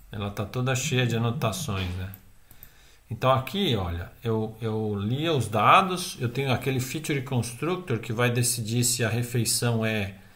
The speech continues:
é, é recomendada ou não baseada num certo,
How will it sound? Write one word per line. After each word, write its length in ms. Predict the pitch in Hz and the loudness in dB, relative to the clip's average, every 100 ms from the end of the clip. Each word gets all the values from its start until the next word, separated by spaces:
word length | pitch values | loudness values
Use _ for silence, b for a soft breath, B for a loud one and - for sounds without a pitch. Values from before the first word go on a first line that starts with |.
| B B B B B B - - - | B B B B B B -20 -20 -10
é, 640 | 104 98 95 95 90 87 - - - | -4 -2 -2 -2 -4 -6 -10 -20 -12
é 100 | 92 | -4
recomendada 640 | 101 104 117 117 117 113 | -4 -2 0 2 2 2
ou 40 | 113 | 2
não 160 | 113 | 2
baseada 460 | 110 107 104 113 107 | 2 2 2 2 2
num 160 | 110 110 | 0 -2
certo, 840 | - 107 101 - 104 98 92 | -2 -2 -2 -4 -6 -6 -8